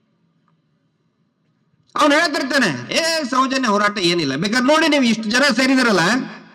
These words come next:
ಅವ್ನು ಕಳ್ಸಿರ್ತಾನೆ, "ಬರೀ ಹತ್ತು ಜನ ಬಂದಿದ್ರು, ಕುರ್ಚಿ ಎಲ್ಲ ಖಾಲಿ ಇದ್ದು" ಅಂತ ಕಳ್ಸಿರ್ತಾನೆ. ಇದು ಇಲ್ಲಿಯ ವ್ಯವಸ್ಥೆ. ನಾನೇನು ಹೊಸದಾಗಿ ಹೇಳ್ತಾ ಇಲ್ಲ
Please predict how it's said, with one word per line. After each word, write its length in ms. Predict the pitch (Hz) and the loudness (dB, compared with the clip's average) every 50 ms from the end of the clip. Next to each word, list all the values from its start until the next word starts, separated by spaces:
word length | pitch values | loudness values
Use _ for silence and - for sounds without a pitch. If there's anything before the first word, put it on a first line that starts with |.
| - _ _ _ - | -20 _ _ _ 0
ಅವ್ನು 200 | 220 269 262 196 | 0 0 2 2
ಕಳ್ಸಿರ್ತಾನೆ, 840 | 269 269 254 214 320 294 247 311 302 277 208 147 113 101 - - - - - - - - _ _ _ _ _ - | 0 0 2 2 2 2 2 2 2 2 0 0 -2 -6 -8 -12 -16 -20 -20 -20 -20 -20 _ _ _ _ _ -2
"ಬರೀ 160 | 208 320 381 | 0 2 2
ಹತ್ತು 260 | 330 294 302 240 262 | 2 2 2 0 0
ಜನ 180 | 269 262 285 294 294 294 | 0 0 2 2 2 2
ಬಂದಿದ್ರು, 640 | 262 262 254 254 254 220 240 262 302 311 262 185 143 - - - - - - - | 2 0 0 0 0 0 2 2 2 4 2 2 0 -4 -12 -20 -20 -12 -6 -2
ಕುರ್ಚಿ 260 | 262 285 240 214 302 | -2 -2 0 0 2
ಎಲ್ಲ 320 | 285 269 262 269 269 269 294 339 302 | 2 2 4 4 4 4 4 2 2
ಖಾಲಿ 260 | 226 254 254 262 262 254 | 2 2 2 2 2 2
ಇದ್ದು" 180 | 220 208 240 | 2 2 2
ಅಂತ 140 | 233 233 233 | 2 2 0
ಕಳ್ಸಿರ್ತಾನೆ. 800 | 277 233 233 220 170 208 175 - - 123 110 107 - - - - - _ _ _ _ _ _ _ _ _ _ _ _ _ _ _ _ _ _ _ _ _ _ _ _ _ _ _ _ _ _ _ _ _ _ _ _ _ _ _ _ _ _ _ _ _ _ _ _ _ _ - | -2 0 0 0 0 0 -2 -2 -2 -4 -4 -4 -8 -12 -20 -20 -20 _ _ _ _ _ _ _ _ _ _ _ _ _ _ _ _ _ _ _ _ _ _ _ _ _ _ _ _ _ _ _ _ _ _ _ _ _ _ _ _ _ _ _ _ _ _ _ _ _ _ -2
ಇದು 220 | 214 262 330 359 359 320 285 - - - - - - - - - - - - _ - | 0 2 4 4 4 2 2 0 -4 -8 -12 -14 -18 -20 -20 -20 -20 -20 -20 _ -2
ಇಲ್ಲಿಯ 360 | 214 254 285 269 269 254 247 247 254 262 247 226 - - - - - - - | 0 2 2 2 2 2 2 2 2 2 0 -2 -6 -10 -16 -14 -6 -2 0
ವ್ಯವಸ್ಥೆ. 520 | 160 196 214 233 233 220 - - 147 113 95 - - - - - - - _ _ _ _ _ _ _ _ _ _ _ _ _ _ _ _ _ _ _ _ _ - | 2 2 4 2 2 0 0 -2 -4 -4 -6 -8 -14 -20 -20 -20 -20 -20 _ _ _ _ _ _ _ _ _ _ _ _ _ _ _ _ _ _ _ _ _ -6
ನಾನೇನು 340 | - 208 247 277 302 302 269 | -2 0 2 4 4 4 4
ಹೊಸದಾಗಿ 420 | 214 226 220 220 220 311 320 302 285 | 4 2 2 2 2 2 2 2 2
ಹೇಳ್ತಾ 240 | 302 311 240 285 | 0 0 0 0
ಇಲ್ಲ 180 | 277 277 269 | 2 2 2